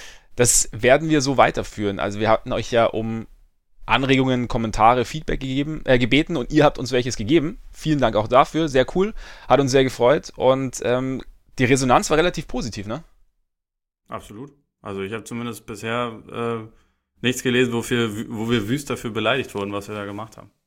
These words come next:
Speaker 1: Das
Speaker 2: Was
Speaker 1: stimmt.
Speaker 2: ja eine Ausnahme darstellt.
Speaker 1: Was definitiv, definitiv eine Ausnahme darstellt und was auch echt mal gut tut, muss ich sagen, so zur Abwechslung. <laughs> Nein, Quatsch. Wir haben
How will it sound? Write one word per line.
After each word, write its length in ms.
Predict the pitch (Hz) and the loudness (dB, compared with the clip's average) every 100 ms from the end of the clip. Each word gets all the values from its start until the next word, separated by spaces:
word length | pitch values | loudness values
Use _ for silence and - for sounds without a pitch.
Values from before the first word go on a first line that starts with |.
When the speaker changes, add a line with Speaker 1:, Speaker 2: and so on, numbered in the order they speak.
| _ _ - | _ _ 2
Speaker 1:
Das 80 | |
Speaker 2:
Was 60 | 117 | 4
Speaker 1:
stimmt. 140 | 135 | 6
Speaker 2:
ja 60 | 113 | 6
eine 160 | 113 104 | 6 4
Ausnahme 400 | 135 - 85 87 | 2 -4 -10 -8
darstellt. 400 | 87 - - - _ _ _ - | -10 -12 -20 -20 _ _ _ 2
Speaker 1:
Was 240 | 107 131 | 4 4
definitiv, 440 | 135 147 135 151 - - | 4 2 2 0 0 4
definitiv 400 | 175 143 104 101 | 4 4 2 0
eine 100 | 90 | 0
Ausnahme 340 | 90 104 101 | 0 -2 -2
darstellt 480 | 101 101 - 123 117 | 2 2 2 0 0
und 160 | 107 104 | -2 0
was 120 | 113 | 0
auch 80 | - | -2
echt 140 | - | -4
mal 100 | 120 | -4
gut 160 | 104 117 | -4 -6
tut, 160 | 101 - | -8 -12
muss 140 | 85 | -16
ich 80 | 92 | -14
sagen, 160 | 76 - | -16 -16
so 80 | |
zur 140 | - - | -18 -20
Abwechslung. 300 | - - _ - - - | -20 -20 _ -20 -20 -16
<laughs> 280 | - 147 | -12 -6
Nein, 180 | 110 110 | 2 4
Quatsch. 240 | 120 120 - - - 107 | 6 4 4 -6 -4 0
Wir 120 | |
haben 60 | 120 | 4